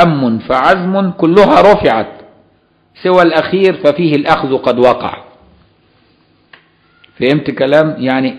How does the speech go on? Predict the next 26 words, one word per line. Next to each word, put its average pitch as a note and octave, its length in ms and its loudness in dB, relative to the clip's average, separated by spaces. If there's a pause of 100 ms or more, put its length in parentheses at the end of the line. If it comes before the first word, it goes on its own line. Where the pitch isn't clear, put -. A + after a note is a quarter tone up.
(360)
يعني B2+ 300 -4
مراتب C#3+ 460 -2 (1500)
ال-، A#2 280 -4
ال-، A2+ 340 -6
النفس، B2 420 -2 (480)
ايه C3 460 0
الحاجة D3 340 -2
لما B2 200 0
بتبقى D3+ 260 0
لسه D#3 240 -2
في - 120 -6
نفسك D#3+ 380 -4
قبل D3+ 240 -4
ما C3+ 80 -6
تتحول D3 580 -2
إلى B2+ 200 -2
فعل A#2 300 -2
في F#2+ 80 -10
الخارج، G2 400 -6
بتمر B2+ 540 -8
بإيه؟ A2+ 220 -8
بمراحل A2+ 480 -10
إيه؟ G2 160 -16 (1300)
قالك F3 340 0 (120)
بتمر D#3 480 -2
بالهاجس. D3 720 -2